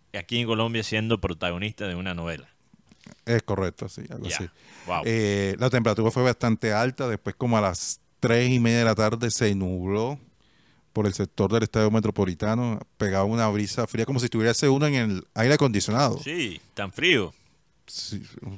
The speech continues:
Speaker 2: sí, no, no tan frío, pero se sentía por lo menos el
Speaker 1: Ah.
Speaker 2: fresco, la, la brisita fría.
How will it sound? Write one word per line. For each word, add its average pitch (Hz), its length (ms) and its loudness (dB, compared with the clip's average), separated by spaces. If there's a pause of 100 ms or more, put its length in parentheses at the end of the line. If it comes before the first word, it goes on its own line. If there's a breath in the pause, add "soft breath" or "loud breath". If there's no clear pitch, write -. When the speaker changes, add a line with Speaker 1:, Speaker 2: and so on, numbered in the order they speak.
(180)
Speaker 2:
sí, 131 520 -2
no, 104 140 -4
no 156 180 0
tan 208 180 6
frío, 196 280 4
pero 139 160 4
se 117 120 0
sentía 117 380 2
por 147 100 4
lo 127 80 6
menos 127 220 4
el 131 80 0
Speaker 1:
Ah. - 20 -10
Speaker 2:
fresco, 117 880 4
la, 92 320 2
la 87 120 -2
brisita 98 560 -4
fría. 139 580 -2